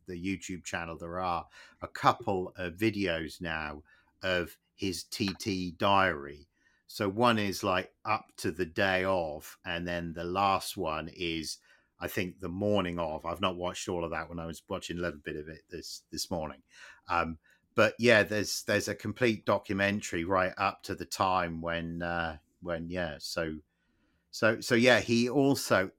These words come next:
in the T T video, we're still there on his, on his helmet. He does the pan around, and, uh, Halvar and Clarence dot com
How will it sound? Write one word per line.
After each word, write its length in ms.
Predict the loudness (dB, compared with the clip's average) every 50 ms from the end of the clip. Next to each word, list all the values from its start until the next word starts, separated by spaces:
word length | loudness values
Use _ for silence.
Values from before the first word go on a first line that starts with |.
| 0
in 280 | 2 2 4 4 2 0
the 360 | 0 0 0 0 -2 -4 -8 _ _ _ _ -8
T 180 | -2 -2 -2 -2
T 220 | 2 2 2 2
video, 440 | 4 2 2 2 2 -2 -4 -4 -4
we're 220 | -2 0 0 2
still 280 | 0 0 0 0 0 2
there 480 | 2 2 4 4 4 2 0 -2 -8 _ _ _ _ _ _ -6
on 180 | -4 -4 -2
his, 400 | -2 -2 -4 -4 -6 -10 -12 -14 _ -6
on 100 | -6 -4
his 160 | -4 -4 -6
helmet. 400 | -4 0 2 2 2 2 0 -4
He 200 | -10 -12 -12 -6
does 240 | -2 -2 -2 -2 -4
the 80 | -10 -12
pan 300 | _ -4 -2 0 0 0
around, 600 | 2 4 4 4 4 2 -2 -10 -18 -20 -20 _ _ _ -20 -20 -20 _ _ -14
and, 340 | -8 -6 -6 -4 -2 0 2
uh, 240 | 2 2 2 2 0
Halvar 520 | 4 6 6 6 8 6 2 2 2 0
and 80 | -2 -6
Clarence 560 | -2 0 0 2 2 0 -2 -4 -8 -10 -6
dot 240 | -6 -6 -6 _ -6
com 400 | -4 -2 -2 -2 -2 -4 -8